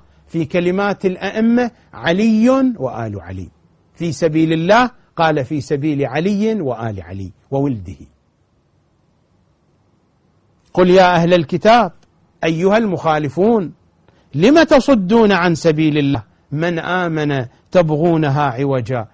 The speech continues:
وأنتم شهداء". شهداء عالمون بالحقائق، تعرفون الحقائق. "وما الله بغافل عما تعملون". "يا أيها الذين آمنوا إن تطيعوا فريقا من الذين أوتوا الكتاب"،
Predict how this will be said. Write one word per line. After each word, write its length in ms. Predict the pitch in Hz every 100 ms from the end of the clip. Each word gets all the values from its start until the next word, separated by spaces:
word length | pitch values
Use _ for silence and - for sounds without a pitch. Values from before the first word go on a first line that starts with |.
| _ 131
وأنتم 520 | 135 156 135 135 113
شهداء". 540 | - 101 110 117 101 _ _ _ _
شهداء 480 | - 123 123 160 170
عالمون 680 | 110 131 135 135 156 196 156
بالحقائق، 640 | 123 - 104 107 98 107 _ _ _ _ _ -
تعرفون 580 | 113 110 117 196 214
الحقائق. 760 | 147 113 - 113 107 - - - _ _ _ _ _ _ _ _ _
"وما 220 | 127 143 196
الله 440 | 240 240 220 202
بغافل 760 | 185 165 180 160 156 156 139 107 _ -
عما 420 | 151 156 147 127
تعملون". 640 | 107 104 113 120 117 98 - _ _ _ _ _ _ _ 127
"يا 220 | 160 165
أيها 280 | 185 196 196
الذين 460 | 190 180 214 220
آمنوا 680 | 214 220 269 262 247 214 156 135 _ -
إن 180 | 190 185
تطيعوا 480 | 202 185 240 233 220
فريقا 560 | - 214 277 277 254
من 240 | 254 240 247
الذين 520 | 240 226 214 220 214
أوتوا 380 | 185 175 151 156
الكتاب"، 460 | 131 131 131 113